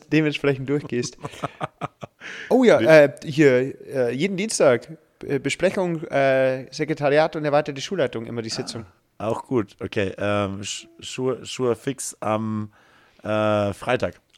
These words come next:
Speaker 1: Ah, ist das eine Sitzung?
Speaker 2: Äh, ich würd mal
Speaker 1: Ist
Speaker 2: sagen,
Speaker 1: egal,
Speaker 2: wir
Speaker 1: ist
Speaker 2: lassen
Speaker 1: egal.
Speaker 2: es gelten.
Speaker 1: Ich, ich hab jetzt grad einen Geistesblitz gehabt, von daher, ich hab noch einige. Ähm, äh, äh, Präventionsgru-, äh, Kriseninterventions-, Sitzung des Kriseninterventionsteams.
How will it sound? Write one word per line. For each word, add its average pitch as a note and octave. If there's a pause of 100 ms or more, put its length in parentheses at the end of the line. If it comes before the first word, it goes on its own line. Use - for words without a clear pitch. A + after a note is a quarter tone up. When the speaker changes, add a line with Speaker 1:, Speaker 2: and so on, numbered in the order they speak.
(140)
Speaker 1:
Ah, D3
ist D3+
das G#3
eine A3
Sitzung? F#3 (540)
Speaker 2:
Äh, A#2
ich -
würd A#2+
mal G#2+
Speaker 1:
Ist G#2+
Speaker 2:
sagen, G2+
Speaker 1:
egal, F3
Speaker 2:
wir E3+
Speaker 1:
ist D#3+
Speaker 2:
lassen E3
Speaker 1:
egal. D3
Speaker 2:
es F#2+
gelten. A#2 (180)
Speaker 1:
Ich, D3+
ich D#3+
hab D#3+
jetzt D#3
grad D#3
einen C#3
Geistesblitz C#3
gehabt, C3
von B2+
daher, B2+
ich B2+
hab C#3
noch A#2+
einige. A#2 (920)
Ähm, C3+ (240)
äh, B2+
äh, B2
Präventionsgru-, C#3
äh, C3+
Kriseninterventions-, F#3+
Sitzung E3+
des C#3+
Kriseninterventionsteams. C3